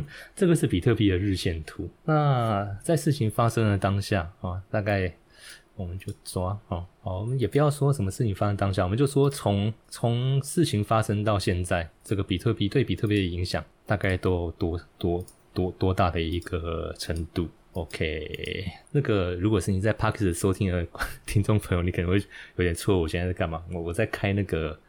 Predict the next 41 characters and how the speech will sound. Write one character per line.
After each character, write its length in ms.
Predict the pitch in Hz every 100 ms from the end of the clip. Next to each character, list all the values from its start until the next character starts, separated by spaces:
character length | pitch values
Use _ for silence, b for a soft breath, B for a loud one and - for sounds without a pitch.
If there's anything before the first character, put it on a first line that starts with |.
| _
画 160 | - 101
面 160 | 95
的 80 | 85
注 200 | - 87
记 200 | - 82
工-， 220 | - 85 82
工 200 | 85 85
具， 240 | 82 82 82 -
哦， 120 | 85 - _
好， 160 | - 87
就 120 | 170
从 220 | - 117
这 80 | 117
个 180 | 147 98 B B B B
三-， 200 | - 156 147 - _ _
手 180 | - 92
里 80 | 87
我 80 |
话 160 | 80 95
太 160 | 90 87
大 220 | 87 80
了， 80 | 80
吼， 200 | 80 - -
从 180 | 143 156
九 320 | - 107 85
号， 340 | - 123 - _ -
哦， 260 | 117 95 -
到 520 | 143 123 104 98 92
十 320 | - - 104
一 120 | 110 117
号， 280 | 123 101
最-， 260 | 92 - 101 -
我 60 |
们 120 | 101 104
节 140 | 113
目 80 | 123
录 100 | 117
制 140 | 110
最， 160 | 110 107
最 180 | - 101
新， 240 | 101